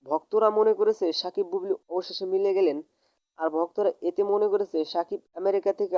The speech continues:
আসার পর যে ঘোষণা দেয় বীরকে নিয়ে ঘোরাঘুরি করবেন, তা অবশেষে কথা রাখলেন। হঠাৎ বুবলিকে নিয়ে প্রশংসা করে যাচ্ছেন শাকিব খান।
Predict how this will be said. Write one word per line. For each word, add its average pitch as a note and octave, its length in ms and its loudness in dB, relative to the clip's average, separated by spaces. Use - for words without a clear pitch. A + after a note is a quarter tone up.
আসার F#3 260 -4
পর F#3 180 4
যে D#3 200 0
ঘোষণা D3+ 340 -2
দেয় D3+ 220 0
বীরকে F#4+ 300 0
নিয়ে C#4+ 340 2
ঘোরাঘুরি F#3 400 6
করবেন, F3+ 280 2
তা E3+ 120 2
অবশেষে F3+ 560 -2
কথা F3 240 2
রাখলেন। - 280 -12
হঠাৎ F#3 240 2
বুবলিকে G#3+ 500 -2
নিয়ে G#3+ 160 6
প্রশংসা G3+ 420 -4
করে F#3+ 140 0
যাচ্ছেন F3+ 400 -2
শাকিব - 440 -12
খান। - 120 -14